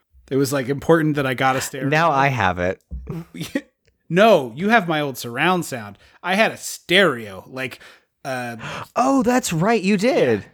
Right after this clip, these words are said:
Speaker 1: Yeah, you have my old surround sound system, which is different. I still have one of those. That's important to me as a movie dork.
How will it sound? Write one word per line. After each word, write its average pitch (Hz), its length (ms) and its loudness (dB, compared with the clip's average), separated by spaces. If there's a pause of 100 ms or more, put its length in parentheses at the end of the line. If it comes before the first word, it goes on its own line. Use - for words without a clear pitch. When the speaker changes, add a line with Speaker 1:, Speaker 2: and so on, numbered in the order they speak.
Speaker 1:
Yeah, 139 340 -4
you 185 200 -2
have 233 140 4
my 190 120 0
old 175 160 -2
surround 147 360 -4
sound 131 220 -6
system, 127 320 -8
which 123 220 -8
is 117 120 -8
different. 143 400 0
I 135 120 -2
still 139 240 -2
have 135 180 2
one 123 140 -2
of 110 60 -6
those. 117 360 -2
That's 131 340 -2
important 135 440 0
to 131 80 0
me 123 120 0
as 113 140 -4
a 117 40 -2
movie 156 300 2
dork. 120 300 -2